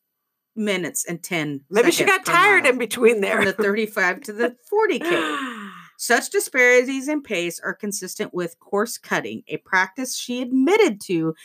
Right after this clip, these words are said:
Speaker 1: after the Apple Tree Marathon on September
Speaker 2: <sighs>
Speaker 1: fifteenth. In that race, Clark apparently finished as the second fastest woman, but race
Speaker 2: <laughs>
Speaker 1: organizers confronted her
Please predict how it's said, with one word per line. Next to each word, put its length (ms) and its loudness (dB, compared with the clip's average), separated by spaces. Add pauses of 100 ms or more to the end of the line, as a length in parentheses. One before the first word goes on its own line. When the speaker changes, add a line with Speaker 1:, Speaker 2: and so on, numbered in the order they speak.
(240)
Speaker 1:
after 280 -2
the 160 -4
Apple 260 -2
Tree 180 -8
Marathon 560 -4
on 180 -6
September 520 -8
Speaker 2:
<sighs> 80 -14
Speaker 1:
fifteenth. 520 -4 (600)
In 180 -2
that 260 2
race, 300 0
Clark 400 -2
apparently 520 -4
finished 460 -2 (220)
as 180 -6
the 120 -8
second 560 -6
fastest 580 -4
woman, 340 0 (480)
but 200 2
race 320 4
Speaker 2:
<laughs> 140 -6
Speaker 1:
organizers 560 0
confronted 680 2
her 380 2